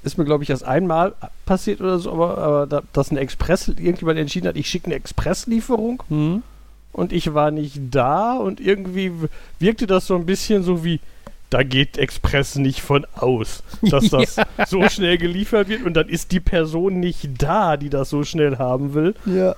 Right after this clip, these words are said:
Speaker 1: Weil dann musste ich zu irgend so einem Lager, das eindeutig nicht aussah wie Postfiliale, sondern das sah so aus wie, wir haben hier mal so einen kleinen Büroraum an unser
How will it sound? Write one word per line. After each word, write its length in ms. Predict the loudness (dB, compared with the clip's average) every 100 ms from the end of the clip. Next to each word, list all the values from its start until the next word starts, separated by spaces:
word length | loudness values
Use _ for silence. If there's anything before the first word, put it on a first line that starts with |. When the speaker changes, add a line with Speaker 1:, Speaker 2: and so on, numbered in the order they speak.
| -6 0
Speaker 1:
Weil 160 | 2
dann 200 | 2 2
musste 280 | 0 0 -2
ich 140 | -4
zu 100 | -4
irgend 300 | -2 2 2
so 120 | 2 0
einem 380 | 0 -4 -2
Lager, 480 | 0 2 2 2 2
das 180 | 0 0
eindeutig 460 | 0 0 2 0 0
nicht 200 | 0 2
aussah 280 | 2 2
wie 100 | 0
Postfiliale, 680 | -2 0 0 0 -2 2 2
sondern 300 | 2 -2 0
das 100 | 0
sah 160 | 2 2
so 120 | 2
aus 200 | 2 0
wie, 160 | -2 -6 -8 -18 -12 0
wir 160 | 2
haben 260 | 2 0 0
hier 140 | 0
mal 200 | 2 2
so 120 | 2
einen 100 | -2
kleinen 340 | 0 0 0 0
Büroraum 760 | 2 2 2 2 2 2 0 -2
an 160 | -4
unser 400 | -4 0 2 2